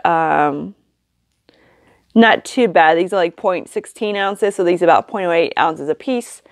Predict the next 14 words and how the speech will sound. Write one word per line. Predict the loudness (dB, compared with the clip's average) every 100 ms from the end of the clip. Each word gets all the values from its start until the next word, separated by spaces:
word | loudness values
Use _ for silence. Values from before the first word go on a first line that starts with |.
| -20 -20 -20 _
for | 6 8
these, | 6 2
so | 0
that | 2 0
shouldn't | -2 -6 -4
be | -4
too | -8 -8 -8 -2
hard | 2 4 2 -4
to, | -6 -2 0 -2 -4
um, | -8 -8 -12
hit | -14 -16 -8
pan | -2 0
or | 0
anything. | 0 0 0 -2